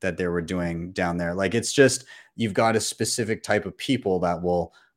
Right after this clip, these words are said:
that will listen to that type of stuff and hear a certain type of perspective. But you're, you're gonna have a lot more inventive stuff. You're gonna have a, um, people specializing in on, like, "Oh, this is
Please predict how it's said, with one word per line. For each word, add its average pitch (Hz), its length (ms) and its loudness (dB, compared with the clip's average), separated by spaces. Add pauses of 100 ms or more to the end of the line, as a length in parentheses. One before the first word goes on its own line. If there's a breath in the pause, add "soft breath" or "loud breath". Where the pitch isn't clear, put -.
that 92 180 2
will 90 320 2
listen 104 280 4
to 90 80 -2
that 85 200 -2
type 87 220 -6
of 85 60 -6
stuff 87 240 -2
and 87 100 -6
hear 90 160 -2
a 87 60 -2
certain 85 320 -4
type 80 240 -8
of - 100 -16
perspective. 87 720 -4
But 90 320 2
you're, 92 480 -2
you're 110 160 0
gonna 120 160 2
have 117 220 2
a - 40 4
lot 98 280 4
more 95 160 0
inventive 90 580 -2
stuff. - 400 -2
You're 101 100 -4
gonna 101 120 -2
have 98 240 2
a, 92 80 2 (400 loud breath)
um, 87 420 0
people 101 320 0
specializing 92 840 -2
in 90 220 -4
on, 90 200 -2
like, 87 260 -6
"Oh, 107 140 0
this 104 260 0
is 101 220 -2